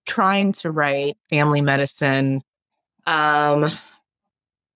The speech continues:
maybe at this point, maybe twelve years before, or twelve years ago. Um, and then in, um, twenty twenty, because I am a psychiatrist,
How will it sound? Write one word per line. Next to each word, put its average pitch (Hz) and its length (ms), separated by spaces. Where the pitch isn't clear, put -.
maybe 175 520
at 160 160
this 160 160
point, 180 260
maybe 160 240
twelve 165 480
years 170 380
before, 160 640
or 151 160
twelve 180 260
years 165 220
ago. 131 400
Um, 143 460
and 156 160
then 151 300
in, 151 440
um, 139 480
twenty 190 280
twenty, 147 440
because 165 320
I 165 80
am 160 160
a 156 40
psychiatrist, 143 1080